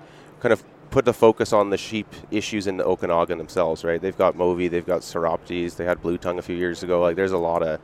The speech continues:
lot of stuff going on there, and so gonna get the, the actual wildlife professionals in there, kinda hammering out some ideas and how we can, how we can work on these, uh, these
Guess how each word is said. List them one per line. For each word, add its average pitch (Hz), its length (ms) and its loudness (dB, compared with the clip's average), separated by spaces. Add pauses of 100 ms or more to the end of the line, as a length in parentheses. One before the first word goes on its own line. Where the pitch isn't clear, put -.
(280)
lot 101 160 6
of 101 80 2
stuff 101 200 2
going 95 240 2
on 90 200 2
there, 92 260 4
and 92 100 2
so 90 340 4 (380)
gonna 110 200 6
get 104 240 6
the, 92 360 4 (640)
the 98 120 2
actual 98 380 2
wildlife 90 440 4
professionals 92 580 -4
in 92 120 0
there, 90 240 2
kinda 92 320 2
hammering 92 380 0
out 90 160 2
some 92 180 -6
ideas 90 460 2
and 85 120 -2
how 90 160 0
we 90 140 2
can, 82 320 -4 (360)
how 101 100 4
we 98 100 4
can 90 180 -6
work 90 220 0
on 90 140 -4
these, 85 300 -6
uh, 80 420 0 (380)
these 95 120 -6